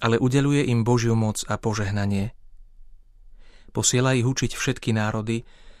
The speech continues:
a krstiť ich v mene Otca i Syna i Ducha Svätého, a aby ich učili zachovávať všetko, čo im prikázal. Takto Ježiš určuje konkrétny obsah ich povolania.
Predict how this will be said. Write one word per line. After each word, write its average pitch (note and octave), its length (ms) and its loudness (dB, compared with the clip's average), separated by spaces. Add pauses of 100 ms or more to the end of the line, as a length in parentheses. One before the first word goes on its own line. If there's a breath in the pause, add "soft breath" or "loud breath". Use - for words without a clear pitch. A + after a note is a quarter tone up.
(140 soft breath)
a A#2 80 2
krstiť B2+ 400 2
ich C3 160 0
v A2+ 80 -2
mene A#2+ 240 2
Otca A2+ 560 -4
i A#2 160 -4
Syna A2+ 640 -2
i A#2+ 160 -2
Ducha A2+ 240 -4
Svätého, G2+ 720 -4 (640 soft breath)
a A#2+ 80 6
aby D3 240 4
ich - 0 -
učili C#3 320 2
zachovávať C3 640 0
všetko, - 320 -4
čo A2+ 160 -2
im G#2+ 80 0
prikázal. G2+ 720 -6 (1200 soft breath)
Takto C3+ 320 2
Ježiš B2 240 0
určuje B2+ 400 -2
konkrétny C3 640 0
obsah B2 400 -2
ich - 160 -14
povolania. G2+ 640 -2